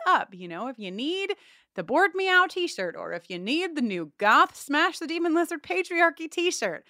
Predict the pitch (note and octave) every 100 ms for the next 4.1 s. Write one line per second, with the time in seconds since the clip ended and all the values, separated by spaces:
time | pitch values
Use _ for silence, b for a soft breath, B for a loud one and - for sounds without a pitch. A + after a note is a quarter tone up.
0 | b b - C#3+ D3 - D#4+ G#4 A#4+ -
1 | D#4+ C#4+ B3 B3 B3+ C#4 A3 G3+ A#3 A3+
2 | G#3+ G#3+ - F#3+ F#3 C#4+ F4+ B3 A#3+ G3+
3 | B3 A#3+ G#3+ G#3+ G3+ F#3+ G#3+ F#3+ F3 F3+